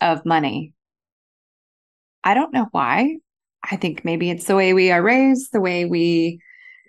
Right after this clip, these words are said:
have been modeled behavior with finances by our families, but there is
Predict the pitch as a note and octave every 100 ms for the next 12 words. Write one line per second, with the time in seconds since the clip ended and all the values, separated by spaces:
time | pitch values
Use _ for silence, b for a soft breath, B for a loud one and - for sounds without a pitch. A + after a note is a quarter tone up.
0 | B - F3+ D#3+ F3+ G3+ G#3 G#3 G3+ G3
1 | G3+ - - F3+ G3+ F#3+ G3 F#3+ F#3 E3+
2 | - B3+ B3 A#3 A#3 A3+ G#3+ G3+ F3+ D#3+
3 | D#3 D#3 D#3 D3+ D#3 D#3 _ _ _ C4
4 | C4 B3 A3 F3+ F3+ F3+ - - E3+ G3+
5 | G#3 C#4 F4+ G4 B3 G#3 G#3 G3+ -